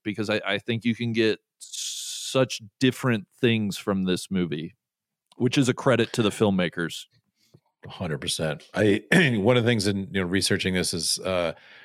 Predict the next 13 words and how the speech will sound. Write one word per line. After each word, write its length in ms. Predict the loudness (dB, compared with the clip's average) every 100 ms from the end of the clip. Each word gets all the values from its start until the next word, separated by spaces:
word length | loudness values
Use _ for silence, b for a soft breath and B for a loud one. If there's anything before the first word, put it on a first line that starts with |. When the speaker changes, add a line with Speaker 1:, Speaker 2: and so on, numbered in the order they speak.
| B
Speaker 2:
when 120 | 2
the 60 | 4
Oscar-, 360 | 4 4 2
Oscars 500 | 4 2 4 2 0
controversy 920 | 0 -4 -2 0 2 0 -2 -2 -4 -10 b
happened, 280 | -2 0 0
when 80 |
it 60 | 0
didn't 200 | 0 0
get 160 | -2 -2
nominated, 680 | -2 0 0 0 -2 -6 b b b b -4
like, 160 | -2 2
Ebert, 460 | 4 4 2 -6